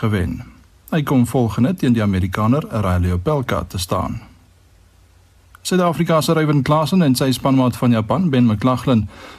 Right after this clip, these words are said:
is in die eerste ronde van die dubbelspel afdeling deur Wesley Koolhof en Austin Krajicek van Amerika met ses vier en sewe ses uitgeskakel.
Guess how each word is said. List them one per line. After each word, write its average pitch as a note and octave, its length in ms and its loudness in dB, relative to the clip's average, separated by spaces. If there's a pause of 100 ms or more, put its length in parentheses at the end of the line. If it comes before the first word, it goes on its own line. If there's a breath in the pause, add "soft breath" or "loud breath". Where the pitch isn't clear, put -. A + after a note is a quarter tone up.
(160 loud breath)
is F2+ 200 -2
in F2+ 120 0
die F2+ 160 0
eerste D3 240 -2
ronde B2+ 280 2
van B2+ 120 0
die A2 100 2
dubbelspel D3 540 0
afdeling C3+ 640 0
deur F#2 240 0
Wesley G#2 320 -2
Koolhof B2+ 460 0 (460 loud breath)
en F#2 280 0
Austin B2 360 0
Krajicek D3+ 460 0
van C#3 140 -2
Amerika C3 460 2
met A2+ 240 -2
ses C#3 260 -2
vier A2 320 0
en A2 300 0
sewe F2+ 420 -2
ses F2 440 -4
uitgeskakel. G2+ 720 -4